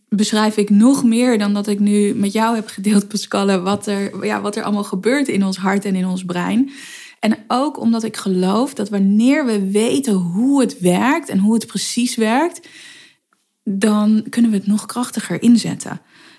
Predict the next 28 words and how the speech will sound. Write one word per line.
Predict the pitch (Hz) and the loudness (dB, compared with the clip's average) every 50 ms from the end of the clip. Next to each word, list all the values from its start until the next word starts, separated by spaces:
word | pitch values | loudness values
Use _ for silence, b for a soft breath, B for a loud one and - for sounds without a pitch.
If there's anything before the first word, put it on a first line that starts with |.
| b b | b b
Hè, | _ - | _ -6
dan | 233 226 208 | -4 -2 0
hebben | 196 196 202 202 | 0 2 2 4
we | 214 | 4
nog | 240 277 277 277 | 4 4 2 2
meer | 233 190 175 175 180 | 0 0 0 0 0
beeld | - 226 247 254 269 277 269 | 2 2 4 4 4 2 0
van, | - - - - - | -4 -8 -10 -8 -8
"Oh, | 240 247 247 240 240 233 226 226 | -6 -6 -4 -4 -6 -6 -8 -8
dat | - 311 320 330 - | -8 -6 -6 -6 -8
gebeurt | - - 240 220 262 285 302 294 277 | -6 -6 -4 -4 -2 -2 -2 -2 -2
er. | 214 185 180 | -2 -4 -4
Dat | 196 220 214 | -4 -4 -4
gebeurt | - - 240 262 269 262 | -4 -2 -2 0 0 0
er | 269 | -2
fysiologisch. | 262 - 254 240 - - 233 226 247 269 294 302 277 - - - - - | -2 0 0 0 0 0 0 0 2 2 2 2 0 -2 -4 -4 -4 -4
Dat | 208 226 220 | -4 -6 -6
gebeurt | - 247 254 277 277 277 | -6 -4 -4 -2 -2 0
er | 262 | 0
in | 254 | 2
mijn | 240 240 220 | 2 2 2
hart. | 240 277 269 220 - | 2 2 2 2 0
Dat | 220 240 - | -2 -4 -4
gebeurt | - 247 233 254 254 254 254 262 - | -6 -4 -2 0 -2 -2 -4 -6 -6
er | 214 220 | -4 0
in | 233 233 | 2 4
mijn | 226 226 220 220 | 4 4 4 4
brein." | 214 240 247 247 226 190 180 190 | 2 2 0 0 0 0 -2 -4